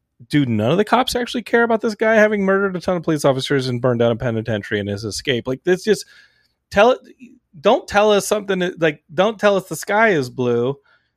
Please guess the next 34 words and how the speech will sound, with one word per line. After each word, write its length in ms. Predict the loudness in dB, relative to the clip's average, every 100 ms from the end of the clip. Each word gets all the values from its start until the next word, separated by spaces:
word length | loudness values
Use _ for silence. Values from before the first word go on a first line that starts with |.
| _ -4
and 140 | 0
then 120 | 0
show 200 | 0 0
us 140 | 0 0
a 40 |
movie 320 | 2 4 4
where 140 | 2 0
the 80 |
sky 220 | 0 0 0
is 120 | 0
no 120 | -4
longer 260 | -4 -6 -4
blue. 220 | 0 0
We 140 | -2
don't 320 | -4 -4 -4 0
trust 340 | 0 0 -4
you 220 | -16 -18 _ _ _ _ -8
on 160 | -6 -6
this 200 | -8 -10
one. 240 | -14 -16 _ _ _ -4
And 160 | 0 2
they, 140 | 2
and 160 | 4 4
there 60 |
were 120 | 4
multiple 380 | 4 2 2 -2
times 240 | 0 0 0
in 80 |
the 60 | -2
movie 420 | 2 2 2 0
where 380 | -2 0 2 4
I 60 | 4
was 180 | 2
like, 340 | 4 4 2